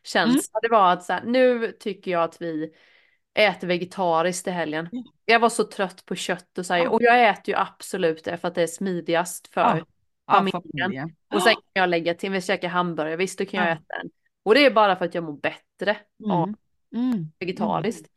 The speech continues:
Speaker 2: Mm. Mm.
Speaker 1: Då bestämde jag så här, nu kör vi det. Och det var verkligen så här, inget tjafs. <laughs> Nu är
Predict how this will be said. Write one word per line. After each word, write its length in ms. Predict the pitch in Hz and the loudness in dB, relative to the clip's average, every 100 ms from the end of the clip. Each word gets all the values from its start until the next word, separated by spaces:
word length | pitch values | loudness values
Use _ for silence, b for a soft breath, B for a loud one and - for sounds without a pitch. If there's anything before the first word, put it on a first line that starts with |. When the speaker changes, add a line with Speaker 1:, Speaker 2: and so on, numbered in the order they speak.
| _ | _
Speaker 2:
Mm. 160 | 208 208 | -8 -6
Mm. 180 | 196 254 _ - | -6 -12 _ -2
Speaker 1:
Då 80 | 262 | 0
bestämde 540 | 208 180 196 180 180 | 0 -2 -4 -4 -4
jag 100 | 180 | -4
så 80 | 185 | -2
här, 60 | 233 | 0
nu 260 | 277 262 | 0 0
kör 380 | 240 - 185 170 | -4 -4 0 0
vi 100 | 175 | -2
det. 220 | 175 180 | -2 -2
Och 360 | - 220 214 226 | 0 -2 -2 -8
det 140 | - | -12
var 80 | 202 | 0
verkligen 320 | 214 208 185 | 2 2 0
så 60 | 175 | -4
här, 100 | - | 2
inget 240 | 294 277 | 4 4
tjafs. 500 | - 202 214 - - - | 2 2 2 -4 -8 -8
<laughs> 600 | _ _ _ _ _ _ | _ _ _ _ _ _
Nu 120 | 247 | 2
är 80 | 269 | 2